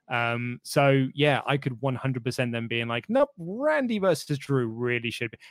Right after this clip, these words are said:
And to be honest, Randy Orton versus Drew McIntyre does feel like more of a SummerSlam main event than Randy Orton versus Tommaso Ciampa. No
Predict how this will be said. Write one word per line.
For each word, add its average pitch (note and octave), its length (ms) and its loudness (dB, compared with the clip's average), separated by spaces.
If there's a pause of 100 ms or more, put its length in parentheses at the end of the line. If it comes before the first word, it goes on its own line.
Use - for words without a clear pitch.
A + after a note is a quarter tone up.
And E3+ 60 0
to D3+ 80 2
be G3 60 10
honest, A#3 240 6 (240)
Randy D3 380 4
Orton D#3+ 220 2
versus C#3 260 0
Drew C3 160 -2
McIntyre B2+ 440 0
does C3 140 0
feel B2+ 180 -2
like B2 160 -6
more B2 320 -4
of B2 80 -4
a C3 160 0
SummerSlam C3+ 680 -2
main C3 240 0
event B2+ 340 -4
than A#2+ 160 -6
Randy A#2+ 280 -4
Orton A#2 160 -6
versus A#2+ 260 -6
Tommaso B2 400 -6
Ciampa. B2+ 500 -4
No C3+ 240 2